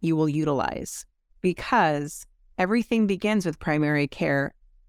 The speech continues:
and then ripples out from there. If you have a solid relationship and effective communication with your primary care provider, then when something comes up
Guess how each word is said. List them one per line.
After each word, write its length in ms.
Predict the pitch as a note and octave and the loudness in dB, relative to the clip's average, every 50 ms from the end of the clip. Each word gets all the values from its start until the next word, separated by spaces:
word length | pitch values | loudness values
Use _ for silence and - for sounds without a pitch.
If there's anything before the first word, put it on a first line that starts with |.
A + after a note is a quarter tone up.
| _ _ | _ _
and 160 | - F3+ F3 E3 | -2 0 2 2
then 160 | D#3 D3 C#3+ | 2 2 2
ripples 380 | D3 D3+ C#3+ - D#3+ C#3+ - | 0 0 0 0 0 0 0
out 180 | C3 G#2+ - - | -2 -4 -6 -6
from 160 | - D3+ D3 | -6 -4 -2
there. 380 | C#3+ D#3 C3+ - - - - _ _ _ _ _ _ _ _ _ _ - | -2 -2 -2 -4 -6 -12 -16 _ _ _ _ _ _ _ _ _ _ -4
If 200 | - F3+ - - | -4 -4 -2 0
you 100 | G3+ A3 | 0 0
have 240 | A3+ A3 A#3+ A#3 G#3+ | 2 2 2 2 2
a 80 | G#3 E3+ | 0 -2
solid 580 | - - - - F3+ E3 E3 E3+ F3+ F#3 F#3 | -2 -6 -2 2 4 4 4 4 4 2 2
relationship 960 | F#3+ F3+ E3+ D#3+ D#3+ D3+ D#3 D3 - E3 D#3+ D#3 - - D3 C#3+ C#3+ - - - - _ _ _ _ _ _ _ _ _ - | 2 2 0 2 2 0 0 -2 -4 -4 -6 -4 -2 -2 -2 -2 -2 -4 -8 -20 -20 _ _ _ _ _ _ _ _ _ -2
and 300 | - E3 D#3+ D#3 D#3 - - | -2 0 2 0 0 -2 -4
effective 540 | E3+ - - - F#3 F3+ - - G3+ F3 - | -8 -6 -2 0 0 0 0 0 -2 -2 -2
communication 720 | - - F3 E3+ D#3+ D#3+ D#3 - - E3 D#3 - - D#3+ | -4 -4 -2 0 0 0 -2 0 0 0 0 0 -2 -2
with 160 | D3+ D3+ D3+ - | -2 -2 -2 -2
your 160 | D3+ D3+ C#3+ | -2 -2 -2
primary 500 | - - D3+ D3 D3 D3+ D3+ D3+ D3 - | -2 -2 0 0 2 2 2 0 0 -2
care 220 | - - E3 D#3 | -2 -4 -4 -4
provider, 680 | - - D#3 - D3 C#3 D3 D#3+ F3+ G3 G#3 A#3 A#3+ - _ _ _ _ _ _ _ - - | -4 -4 -2 0 2 2 2 2 2 2 0 -2 -6 -10 _ _ _ _ _ _ _ -16 -8
then 200 | - G#3 G#3+ G3+ | -2 -2 0 0
when 140 | G#3 G3+ G3+ | 0 -2 -2
something 440 | - - G#3+ G#3 A3+ - C#4 C#4+ C4+ | 0 0 0 0 2 2 2 2 2
comes 340 | - - A3+ G#3+ G#3 F3 - | 2 0 0 0 0 2 2
up 280 | D#3+ D#3+ F3 - - | 2 2 2 0 -6